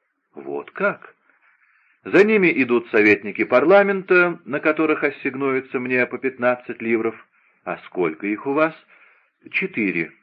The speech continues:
«А я и не знал, что на советников отпускается так много». «Да. Но на рядовых судей, адвокатов и духовных лиц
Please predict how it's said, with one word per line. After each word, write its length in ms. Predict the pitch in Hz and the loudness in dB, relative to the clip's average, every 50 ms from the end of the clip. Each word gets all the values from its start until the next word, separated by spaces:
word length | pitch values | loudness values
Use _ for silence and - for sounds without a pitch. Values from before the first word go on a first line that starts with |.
| _ _ _ _ _ _ _ _ _ _ _ - | _ _ _ _ _ _ _ _ _ _ _ -6
«А 140 | - 92 | -2 0
я 180 | 87 87 87 87 | 2 4 4 4
и 80 | 92 92 | 4 4
не 120 | 101 110 | 2 -2
знал, 400 | 110 110 113 113 110 110 113 113 | -4 -4 0 2 2 2 2 0
что 180 | - - - 113 | -4 -6 -4 -4
на 120 | 107 107 | -4 -6
советников 680 | 98 - 113 95 90 101 104 104 - 120 117 - 120 - | -4 -2 0 2 2 2 2 0 -2 -8 -8 -8 -6 -4
отпускается 800 | 117 101 - - 98 - - - 101 95 95 95 95 - - 98 | -6 -6 -6 -8 -12 -8 -4 0 0 2 2 0 -2 -4 -6 -4
так 200 | 110 107 - - | -4 -4 -4 -4
много». 440 | 139 165 190 180 127 95 92 80 - - - - - - - _ _ - | -4 0 2 2 2 2 0 -2 -4 -8 -20 -20 -20 -20 -20 _ _ -20
«Да. 520 | 85 82 104 95 87 85 85 85 82 - _ _ _ _ _ _ _ _ _ _ _ _ _ _ _ _ | -8 -2 0 0 2 0 0 -4 -6 -12 _ _ _ _ _ _ _ _ _ _ _ _ _ _ _ _
Но 300 | - 117 143 156 151 113 | -4 0 2 4 4 2
на 120 | - 131 139 | 2 2 2
рядовых 440 | 139 143 151 143 147 156 170 165 - - - | 2 4 6 6 6 6 4 2 0 -4 -6
судей, 460 | 135 120 107 107 147 160 160 151 135 | -4 -2 2 4 4 6 6 6 6
адвокатов 840 | 123 110 95 95 107 - - - 151 160 160 151 156 143 127 - - | 4 2 2 2 0 0 2 2 2 2 2 2 0 -6 -10 -8 -8
и 60 | 120 | -8
духовных 580 | 101 - - - 135 139 127 113 113 107 101 - | -6 -6 -4 0 0 0 2 0 -2 -6 -6 -4
лиц 220 | 131 170 190 - | -4 -4 -4 -4